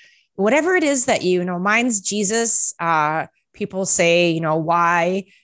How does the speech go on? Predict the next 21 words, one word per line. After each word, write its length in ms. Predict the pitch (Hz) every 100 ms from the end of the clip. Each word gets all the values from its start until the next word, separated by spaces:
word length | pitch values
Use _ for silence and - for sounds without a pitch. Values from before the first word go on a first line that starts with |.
| _ -
Because 440 | 196 254 240 190
whether 460 | 214 240 254 254 240
you're 180 | 226
Christian 540 | 180 - 208 - 233 226
or 80 | 214
not, 260 | 202 208
he's 300 | 208 214 208
just 20 |
a 40 | 185
freaking 420 | - 202 190 165
cool 300 | - 185 175
dude. 500 | 131 156 196 117 117 -
You 100 | 151
know, 140 | 143
he's 160 | 175 170
just 180 | 175 -
some 220 | 180 160
long-haired 520 | 160 175 185 185 170
hippie 360 | 165 165 170 170
cat 380 | 160 165 185 -
that 280 | 151 127